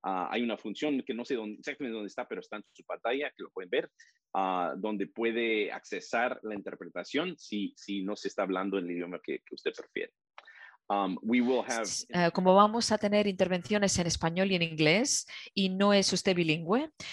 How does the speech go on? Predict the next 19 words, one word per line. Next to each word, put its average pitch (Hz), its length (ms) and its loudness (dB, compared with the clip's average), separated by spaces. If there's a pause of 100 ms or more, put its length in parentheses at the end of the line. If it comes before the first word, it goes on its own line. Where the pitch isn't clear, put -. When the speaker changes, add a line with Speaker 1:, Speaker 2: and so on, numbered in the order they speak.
(180)
Speaker 2:
tendrá 196 640 8
que 208 320 4
elegir 180 320 4
un 185 80 -2
idioma 196 580 4
porque 185 280 0
es 170 80 0
posible 190 420 4
que 190 80 6
la 175 80 10
conversación 175 640 0
cambie 190 260 6
de 170 80 4
un 180 80 -2
idioma 185 280 2
al 196 80 4
otro 170 180 0
muy 165 180 -4
rápidamente. 139 720 -2